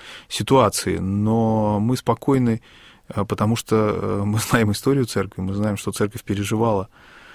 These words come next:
к сожалению, да, м, подобные вещи, и, там, и более драматические, может быть, но где-то менее драматические, потому что действительно тут может очень неприятно все развернуться. Но мне кажется, что в каком-то смысле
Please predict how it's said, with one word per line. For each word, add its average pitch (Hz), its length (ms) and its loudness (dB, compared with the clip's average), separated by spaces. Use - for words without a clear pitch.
к - 40 -16
сожалению, 101 600 2
да, 92 800 -6
м, 87 800 -8
подобные 101 480 0
вещи, 98 320 -2
и, 90 500 -6
там, 92 240 -12
и 90 40 -8
более 113 260 0
драматические, 101 640 -4
может 95 200 -4
быть, 95 220 -8
но 90 180 -8
где-то - 220 -4
менее 120 260 2
драматические, 104 640 -4
потому 90 140 -8
что - 160 -6
действительно 90 440 -6
тут - 380 -12
может 92 380 -6
очень 95 340 -2
неприятно 95 480 -2
все - 140 -4
развернуться. 104 640 -2
Но 104 240 -2
мне 107 100 0
кажется, 123 380 0
что 110 420 -2
в - 160 -12
каком-то 110 400 0
смысле 120 520 0